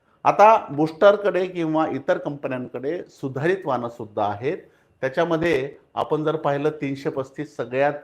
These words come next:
जुने, जुनं वाहन आहे, सगळ्यात जास्त कालावधी चाललेलं, सगळ्यात जास्त एरियात चाललेलं जुनं वाहन. अजूनही मराठवाड्यामध्ये प्रत्येक जिल्ह्यात तीनशे पस्तीसची, म्हणजे पहिलं प्राधान्य बऱ्याच जिल्ह्यांमध्ये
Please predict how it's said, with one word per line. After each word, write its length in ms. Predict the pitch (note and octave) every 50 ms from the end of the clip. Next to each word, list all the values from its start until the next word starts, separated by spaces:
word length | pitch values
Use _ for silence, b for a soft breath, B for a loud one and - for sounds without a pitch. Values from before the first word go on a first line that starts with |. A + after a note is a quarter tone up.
| A2+ G#2 G#2+
जुने, 200 | B2 A#2+ C3+ D3
जुनं 380 | C#3+ C3+ - A2+ B2 B2 C3 C3
वाहन 260 | B2 A#2+ A2+ G#2+ G2+
आहे, 100 | F2+ D#2+ D#2+ - _ _ _ _ _ _ _ _ _ _ _ _ _ -
सगळ्यात 380 | D3+ D3 D#3 E3+ F3 F#3 F#3 F3 - C3
जास्त 300 | D3+ D#3 D#3 - - F3+ D#3 -
कालावधी 580 | D#3 C#3+ C#3+ C#3+ C#3+ C#3+ C#3+ C#3 C#3 C#3 C#3
चाललेलं, 640 | C3+ - C3 A#2+ B2 B2 B2 B2+ B2+ B2+ D3 E3 E3
सगळ्यात 420 | - - B2 C3 B2+ B2+ B2+ B2 - - _ _ -
जास्त 320 | A2 - - - _ C#3
एरियात 400 | B2 A#2 G#2+ G#2+ A2+ A2+ A2+ A#2
चाललेलं 680 | - - - G2+ G2 G2 G2+ G2+ G#2+ A#2+ C#3+ E3 F3 E3+ b b b b b b b b - - E2+ F2+
जुनं 220 | A2+ B2 C3+ C#3
वाहन. 240 | C3+ C3+ C3+ C#3+ D3 C#3+ -
अजूनही 520 | A2+ A#2+ B2 C3+ C#3+ D3 D#3 D#3 D#3 D#3+
मराठवाड्यामध्ये 840 | D#3+ D3 C3+ C3+ C#3 C3+ - - B2+ B2 B2+ B2 B2+ B2 A2+ B2+ B2+
प्रत्येक 560 | B2 - - A#2+ A#2+ - _ - E3 D3+ C3
जिल्ह्यात 300 | C3+ B2+ A#2+ A#2 B2 A#2+
तीनशे 400 | - - - A#2+ A2+ A2+ - B2
पस्तीसची, 880 | A2 - A2 - - _ B2+ B2 - _ _ _ _ _ _ _ C3 B2 A#2+ - _ _ b b b b b b b _
म्हणजे 140 | B2+ B2 C3
पहिलं 420 | C3 - - C#3 C#3 C#3+ D#3 D#3+
प्राधान्य 680 | D#3+ D#3 C3+ B2+ A#2 B2 A#2 A2+ A2+ A2+ A#2 A#2+ A#2+ A#2 - - - _ _ -
बऱ्याच 280 | G#2 A2+ A2+ A#2 A#2+ -
जिल्ह्यांमध्ये 680 | A2 A#2 G#2+ G#2 A2 G#2+ A2 G#2+ G2+ G2+ C3+ F#3+ A3+